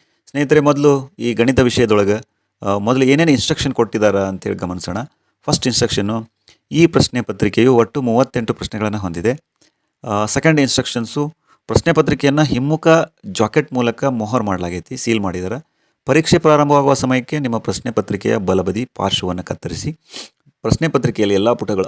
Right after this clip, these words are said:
ಅವ ಅಂತ ಹೇಳಂದು ಪರೀಕ್ಷಿಸಿಕೊಳ್ಳ್ರಿ. ಆ, ಅಂದ್ರೆ ಪೇಜ್ ವೈಸು ಅಂತ. ನೆಕ್ಸ್ಟ್ ಥರ್ಡ್ ಒನ್ನು, ಪ್ರಶ್ನೆಗಳಿಗೆ ಕೊಟ್ಟಿರುವ ಸೂಚನೆಗಳನ್ನ ಮೊಟ್ಟ ಮೊದಲು ಪಾಲಿಸಿ, ಅವರಲ್ಲಿ ಏನ್ ಹೇಳಿದಾರೆ ಅಂತ ಹೇಳಿ. ಆ, ಫೋರ್ತ್ ಒನ್ನು, ಬಲಭಾಗದಲ್ಲಿ ಕೊಟ್ಟಿರುವ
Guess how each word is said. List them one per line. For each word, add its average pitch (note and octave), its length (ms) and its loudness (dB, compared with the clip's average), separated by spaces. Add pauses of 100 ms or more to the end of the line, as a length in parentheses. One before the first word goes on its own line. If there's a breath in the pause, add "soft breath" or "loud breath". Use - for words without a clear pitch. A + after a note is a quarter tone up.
ಅವ B2+ 180 2 (280)
ಅಂತ G2 200 -8
ಹೇಳಂದು F#2+ 300 -4
ಪರೀಕ್ಷಿಸಿಕೊಳ್ಳ್ರಿ. F2+ 840 -8 (680)
ಆ, G2 60 -8
ಅಂದ್ರೆ G#2 400 -2
ಪೇಜ್ A2 260 4
ವೈಸು F2+ 300 4
ಅಂತ. F#2 200 -6 (520)
ನೆಕ್ಸ್ಟ್ C#3 360 -6
ಥರ್ಡ್ C#3 240 2
ಒನ್ನು, C#3 260 0
ಪ್ರಶ್ನೆಗಳಿಗೆ D3+ 480 -2
ಕೊಟ್ಟಿರುವ A#2+ 300 -2
ಸೂಚನೆಗಳನ್ನ G#2+ 580 -2
ಮೊಟ್ಟ F#2+ 440 -6
ಮೊದಲು G#2+ 240 0
ಪಾಲಿಸಿ, E2+ 460 -2
ಅವರಲ್ಲಿ E2+ 300 -2
ಏನ್ F#2+ 120 -2
ಹೇಳಿದಾರೆ F2 380 -2
ಅಂತ D#2+ 180 -10
ಹೇಳಿ. F#3 260 -10 (680)
ಆ, A#2 220 -4
ಫೋರ್ತ್ D3 520 0
ಒನ್ನು, C#3+ 340 0
ಬಲಭಾಗದಲ್ಲಿ C#3 640 4
ಕೊಟ್ಟಿರುವ A#2+ 400 0